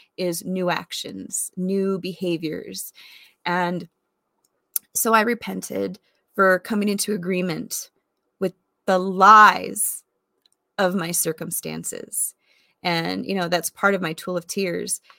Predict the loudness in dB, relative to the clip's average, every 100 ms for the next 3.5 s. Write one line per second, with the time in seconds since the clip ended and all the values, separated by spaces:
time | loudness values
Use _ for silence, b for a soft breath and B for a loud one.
0 | b b -4 -2 2 2 2 -2 _ _
1 | _ _ _ -6 4 4 4 0 2 4
2 | 2 -2 -2 -2 2 2 2 -6 -6 -8
3 | -10 -12 -8 -6 -6